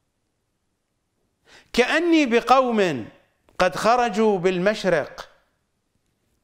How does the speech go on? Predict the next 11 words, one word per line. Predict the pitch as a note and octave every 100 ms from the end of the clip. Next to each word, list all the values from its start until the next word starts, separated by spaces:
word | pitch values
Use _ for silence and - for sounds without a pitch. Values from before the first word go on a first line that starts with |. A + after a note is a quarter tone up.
| _ _ _ _ _ -
يطلبون | D#3 D#3 G3+ G#3+ A#3+
الحق | G#3 F3 - A#3 - A3 G3+ F#3+ - - _ _
فلا | - F#3 A#3 C4+
يعطونه، | B3 F#3+ - F3 D#3+ A#2 F2+ - _ _ _ _ _ _ _ _ _ _ _ _ _ _ _ _ _
ثم | A#2 C#3+
يطلبونه | D#3 D3+ E3 F3+ G#3+ A3 G3+ F#3+ F#3 F3 - _
فلا | - F3 A3 C4
يعطونه، | A#3+ D#3+ C3 D#3+ D#3 A2 F2 - _ _ _ _ _ _ _ _ _ _ _ _ _ _ _ _
فإذا | - D3 E3 F#3 G3
رأوا | A3 G3 G3
ذلك | F#3 B3 A#3+ - G#3+ G3